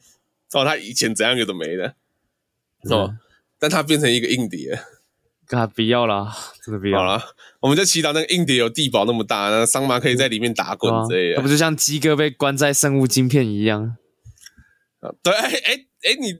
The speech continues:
Speaker 1: 你不讲我都没想到哎，你这样一讲我才想到。
Speaker 2: 对啊。
Speaker 1: 哇，干，二零七七又在抄。
Speaker 2: 哦，啊，不然你说
Speaker 1: 抓到。
Speaker 2: 阿拉萨卡有没有在那个生物晶片里面放一栋地堡给他住嘛？<laughs> 他是不是过得很痛，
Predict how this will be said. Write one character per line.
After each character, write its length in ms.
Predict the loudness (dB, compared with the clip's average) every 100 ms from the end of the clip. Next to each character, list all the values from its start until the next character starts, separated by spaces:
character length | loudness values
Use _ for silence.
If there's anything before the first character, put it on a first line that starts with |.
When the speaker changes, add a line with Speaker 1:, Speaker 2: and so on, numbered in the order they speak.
| -4
Speaker 1:
你 100 | -2
不 100 | 0
讲 220 | 0 0
我 80 | 2
都 100 | 2
没 140 | 4
想 240 | 2 0 0
到 240 | 2 4
哎， 160 | 4 0
你 120 | -2
这 120 | -2
样 120 | -2 0
一 80 |
讲 200 | 0 -2 0
我 80 |
才 140 | 0 0
想 280 | 0 -2 0
到。 280 | 0 0 -4 -20 -8 0
Speaker 2:
对 120 | 4
啊。 360 | 4 2 -4 -12 _ _ _ _ _ _ _ -2
Speaker 1:
哇， 440 | 2 4 2 0 -4 _ _ _
干， 120 | -4 0
二 80 | 2
零 160 | 2
七 140 | 2 0
七 160 | 2
又 100 | 2
在 100 | 2
抄。 300 | 2 2 -2 -4 _ _ _
Speaker 2:
哦， 180 | -2 0
啊， 80 | 2
不 100 | 2
然 220 | 2 0 -6 _ 0
你 160 | 4 6
说 180 | 6
Speaker 1:
抓 100 | 6
到。 100 | 4 4
Speaker 2:
阿 120 | 4
拉 160 | 2 2
萨 220 | 0 0
卡 160 | 2
有 60 | 2
没 100 | 4
有 60 | 4
在 200 | 2 2
那 60 |
个 80 | 2
生 220 | 2 4
物 100 | 4
晶 160 | 4 4
片 140 | 6
里 40 | 6
面 120 | 4
放 180 | 4 2
一 60 |
栋 240 | 2 2 4
地 160 | 4
堡 140 | 2 2
给 80 | 2
他 80 | 4
住 260 | 4 6
嘛？ 280 | 4 4 4
<laughs> 40 |
他 60 | 2
是 120 | 4
不 40 | 4
是 60 |
过 180 | 6 4
得 80 | 6
很 100 | 4
痛， 180 | 0